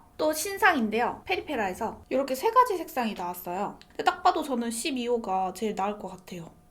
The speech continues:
어디, 어디, 어디. 와우!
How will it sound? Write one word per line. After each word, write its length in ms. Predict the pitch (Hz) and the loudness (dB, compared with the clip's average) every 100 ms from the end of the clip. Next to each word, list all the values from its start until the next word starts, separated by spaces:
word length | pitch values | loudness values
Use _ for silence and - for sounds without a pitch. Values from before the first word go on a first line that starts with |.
| - | -12
어디, 420 | - 214 220 220 | -4 0 2 2
어디, 240 | 214 214 175 | 0 -2 -8
어디. 340 | 165 - 185 - _ _ _ - _ _ _ _ _ _ - | -10 -14 -18 -20 _ _ _ -20 _ _ _ _ _ _ -6
와우! 640 | 214 254 392 285 240 226 | 0 4 8 8 6 2